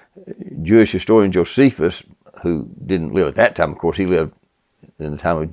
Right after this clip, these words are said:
well, right after the time of Jesus. He, he lived in the first century A D.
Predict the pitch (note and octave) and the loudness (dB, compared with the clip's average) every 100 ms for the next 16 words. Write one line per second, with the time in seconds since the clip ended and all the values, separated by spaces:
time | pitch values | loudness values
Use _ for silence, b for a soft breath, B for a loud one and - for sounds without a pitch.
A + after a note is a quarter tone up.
0 | - - - D2+ E2 F#2 C#2+ - E2+ D#2 | -10 -10 -4 0 0 0 -4 -4 -4 -4
1 | F#2 A#2+ G2 C#2+ F2+ F2 b b - F#2 | -2 -2 -2 -6 -8 -8 b b -4 -2
2 | D#2 D#2+ A2 F#2+ - A2+ A2 E2 C#2 - | -2 0 0 0 0 0 0 -4 -4 -4
3 | - F2 D#2 G#2 G2 - | -4 -2 0 0 0 -4